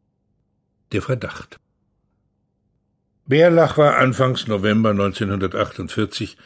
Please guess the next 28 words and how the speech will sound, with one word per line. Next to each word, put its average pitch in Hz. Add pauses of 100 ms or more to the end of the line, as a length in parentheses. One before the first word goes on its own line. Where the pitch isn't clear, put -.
(480)
in 104
Salem 110
eingeliefert 95
worden. 92 (1080)
In 127
jenes 151
Spital, 127
von 120
dem 117
aus 113
man 113
die 107
Altstadt 107
Berns 104
mit 107
dem 110
Rathaus 92
sieht. - (1400)
Eine 127
Herzattacke 143
schob 131
den 113
dringend 110
gewordenen 104
Eingriff 101
zwei 101
Wochen 98
hinaus. 104